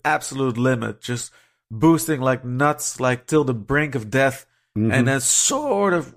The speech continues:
Speaker 1: really almost colliding with stuff and kind of, like, with, with a, you know, in-, by the absolute skin of your teeth, just barely making it over the finish line. Even, you could even, like,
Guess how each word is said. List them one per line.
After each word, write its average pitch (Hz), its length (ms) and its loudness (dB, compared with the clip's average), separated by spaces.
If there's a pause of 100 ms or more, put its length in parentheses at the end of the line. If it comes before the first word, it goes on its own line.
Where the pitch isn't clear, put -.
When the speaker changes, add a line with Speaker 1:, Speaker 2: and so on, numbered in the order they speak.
Speaker 1:
really 180 840 2
almost 160 760 -2
colliding 156 480 2
with 139 180 0
stuff 143 340 0
and 135 180 -8 (420)
kind - 260 -6
of, 170 140 -8
like, 160 180 -2
with, 147 180 -2
with 147 180 -2
a, 139 260 0 (400)
you 139 80 -8
know, 151 180 0
in-, - 280 -10 (840)
by 156 220 2
the 151 80 2
absolute 175 420 0
skin 190 280 -2
of 151 100 0
your 139 100 0
teeth, 147 460 0
just - 320 -6 (440)
barely 190 360 2
making 151 340 2
it 143 60 2
over 135 240 2
the 127 40 -4
finish 143 380 -4
line. 117 200 0 (260)
Even, 208 320 2
you 180 100 2
could 190 160 0
even, 170 460 0 (280)
like, 147 320 0